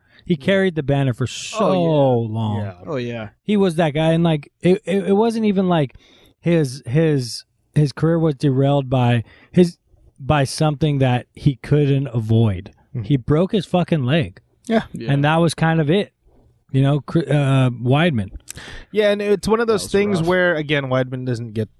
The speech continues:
Speaker 3: enough respect, in my opinion, but it was one of those things where it's like, Weidman may not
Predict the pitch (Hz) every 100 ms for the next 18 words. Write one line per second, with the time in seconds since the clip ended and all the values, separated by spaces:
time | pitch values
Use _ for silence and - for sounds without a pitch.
0 | _ _ - 127 110 101 101 - 113 113
1 | 107 104 110 104 98 101 110 - - -
2 | - - 175 156 185 190 180 - 165 143
3 | 151 135 - 123 117 - _ - 127 131
4 | 135 135 123 123 123 120